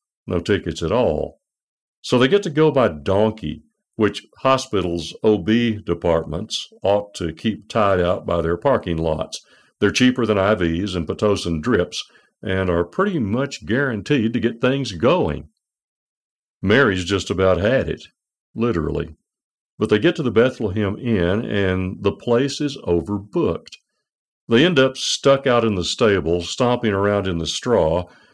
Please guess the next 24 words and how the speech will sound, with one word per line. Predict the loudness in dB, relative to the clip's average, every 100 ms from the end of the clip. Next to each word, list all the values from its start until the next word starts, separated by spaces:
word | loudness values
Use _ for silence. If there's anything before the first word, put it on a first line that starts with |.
| _
which | 0 0 0
Joseph | 0 2 2 0 -2
knows | 0 2 4 2 -4
will | -2 0 2
have | 2 0 2
his | 0 2
allergies | 2 2 0 -4 -4 -2
in | -2 0
full | 2 2 2
bloom | 0 0 -2
before | -4 -2 0
you | 0
can | -4 -4
say | -2 -2
Gesundheit. | -2 -2 0 0 0 0 -2 -8 _ _ _ _ _ _ _
And | -2 2
then | 4 4 4 0 _ _ _ _ _ -4
Mary's | 2 2 4 0 -4 -10
birth | 0 2 2 -2
pains | -4 -2 -4 -4
are | -2
becoming | -2 -4 -4 -4 -4 -8 -12 _ -18
very | -4 0 2 2 0 -6 -10 -16 _
regular. | -2 0 0 -2 -4 -6 -10